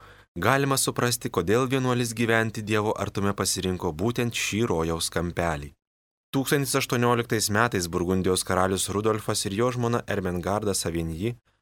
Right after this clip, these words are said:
abatui padovanojo žemės Taluare benediktinų priorijai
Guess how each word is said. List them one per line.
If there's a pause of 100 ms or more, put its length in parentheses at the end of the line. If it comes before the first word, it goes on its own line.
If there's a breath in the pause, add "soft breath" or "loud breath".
(160)
abatui
padovanojo
žemės
Taluare (180)
benediktinų
priorijai